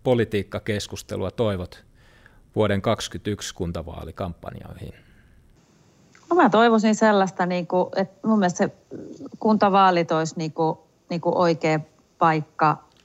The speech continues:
Speaker 2: niinku, osoittaa sitä sellaista ideologista näkökulmaa siihen, että minkälaista omassa kunnassa on tulevaisuudessa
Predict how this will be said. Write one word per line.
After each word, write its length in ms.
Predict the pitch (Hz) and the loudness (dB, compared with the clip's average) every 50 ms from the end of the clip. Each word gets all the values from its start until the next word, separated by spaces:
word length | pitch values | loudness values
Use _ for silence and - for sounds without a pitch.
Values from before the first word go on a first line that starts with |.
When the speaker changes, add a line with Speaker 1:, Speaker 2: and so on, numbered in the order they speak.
| _ _ _ | _ _ _
Speaker 2:
niinku, 260 | 175 165 147 - 160 - | -8 -6 -4 -4 -2 0
osoittaa 560 | 180 175 165 - 156 147 - _ 156 151 151 | 0 0 0 0 -4 -4 -4 _ -2 0 0
sitä 300 | 147 - - 151 - 156 | -2 -4 -8 -4 -4 -4
sellaista 460 | 147 - 160 151 156 151 147 - 160 - | 0 2 2 2 2 2 0 -2 -4 -2
ideologista 960 | - 165 147 156 151 143 143 143 143 139 135 143 143 139 - - _ 143 135 131 - - _ _ _ _ _ _ _ _ _ - | 0 0 2 2 2 2 2 2 0 -2 -2 -4 -4 -4 -6 -4 _ -2 -2 -2 -6 -14 _ _ _ _ _ _ _ _ _ -2
näkökulmaa 760 | 151 151 147 - 156 147 - - 147 147 139 135 135 135 135 | 0 0 2 2 0 0 0 0 0 2 2 4 2 2 2
siihen, 520 | 143 - 147 143 139 131 139 139 143 147 - | 2 2 2 2 2 2 2 0 0 -2 0
että 240 | - 160 147 - - | -2 -2 -2 0 2
minkälaista 680 | 156 151 151 151 143 147 139 135 135 - - 151 147 - - - - - - _ _ _ _ - - | 2 2 4 4 4 4 4 2 0 0 2 2 2 2 -2 -10 -16 -16 -18 _ _ _ _ -4 -2
omassa 340 | 170 147 151 147 - - 143 | 0 0 0 0 -2 -4 -4
kunnassa 520 | - 143 143 139 139 139 - - - 143 | -4 0 0 0 0 0 -2 0 0 2
on 100 | 143 139 | 2 2
tulevaisuudessa 960 | 147 143 139 139 131 131 131 139 139 - 143 139 135 143 143 - - 147 143 | 2 2 2 2 2 2 0 0 0 0 0 0 2 0 0 0 0 0 0